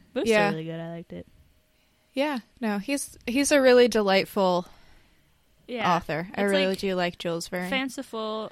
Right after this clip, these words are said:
Speaker 1: and adventurous without being, like, too heavy.
Speaker 2: Right. Yeah, 'cause that's, like, like, H G Wells was a real defeatist.
Speaker 1: Yeah.
Speaker 2: You know? <laughs> Like,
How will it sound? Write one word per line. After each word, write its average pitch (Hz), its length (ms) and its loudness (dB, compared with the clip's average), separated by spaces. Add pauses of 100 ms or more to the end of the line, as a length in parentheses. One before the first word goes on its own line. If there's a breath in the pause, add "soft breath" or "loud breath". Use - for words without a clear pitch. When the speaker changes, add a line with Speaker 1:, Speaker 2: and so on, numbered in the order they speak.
Speaker 1:
and 196 100 -10
adventurous 190 640 -8
without 170 280 -8
being, 175 260 -10
like, 165 320 -16 (140)
too 175 260 -10
heavy. 160 540 -14 (1160 soft breath)
Speaker 2:
Right. 214 580 6 (960 soft breath)
Yeah, 190 240 2
'cause 247 240 2
that's, 285 260 4
like, 277 300 2 (960 soft breath)
like, 269 260 2
H - 300 2
G 233 120 2
Wells 202 320 6
was 208 160 0
a 190 60 -2
real 202 300 4
defeatist. 180 880 -2 (160)
Speaker 1:
Yeah. 202 360 4
Speaker 2:
You 208 60 8
know? 202 460 4
<laughs> - 60 -20 (160)
Like, 247 460 6